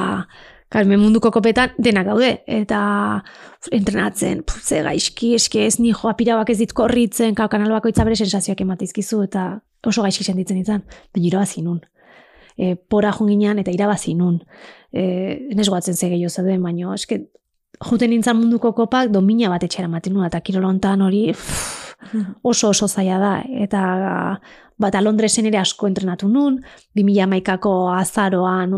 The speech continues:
Speaker 1: hilabete egon nintzen Londresen, eta, oi, eta aste bete ere bai entrenatzaile eta bakarrik, eta hor, ordu pila sartu nitun, pila bat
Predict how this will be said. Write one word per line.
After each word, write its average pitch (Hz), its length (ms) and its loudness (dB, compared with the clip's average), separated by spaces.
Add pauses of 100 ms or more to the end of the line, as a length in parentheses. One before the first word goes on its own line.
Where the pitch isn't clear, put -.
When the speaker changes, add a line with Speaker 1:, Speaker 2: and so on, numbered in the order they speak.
(120)
Speaker 1:
hilabete 196 420 0
egon 185 140 -2
nintzen 190 280 -2
Londresen, 190 400 0
eta, 202 520 -4
oi, 190 120 -2
eta 190 140 -4
aste - 180 -4
bete 196 180 0
ere 196 120 0
bai 185 240 0
entrenatzaile 196 680 -2
eta 196 160 -2
bakarrik, 196 420 -2
eta - 260 -4
hor, 208 180 -4 (680)
ordu 220 200 0
pila 196 260 0
sartu 208 280 -4
nitun, 214 400 0 (560)
pila 262 240 4
bat 185 160 0